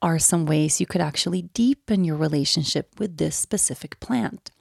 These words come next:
I want you to think of three things you can do to connect with this plant friend this week. Three things you can do. So an example of that could be to sit down and meditate right next to this plant, or if it's a tree leaning up against a tree, or if it's an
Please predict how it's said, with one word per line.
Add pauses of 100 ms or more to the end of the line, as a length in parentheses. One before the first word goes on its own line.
(420)
I
want
you
to
think
of
three
things
you
can
do (340)
to
connect
with
this
plant
friend
this
week. (800)
Three
things
you
can
do. (580)
So
an
example
of
that
could
be
to
sit
down
and
meditate (280)
right
next
to
this
plant,
or
if
it's
a
tree
leaning
up
against
a
tree,
or
if
it's
an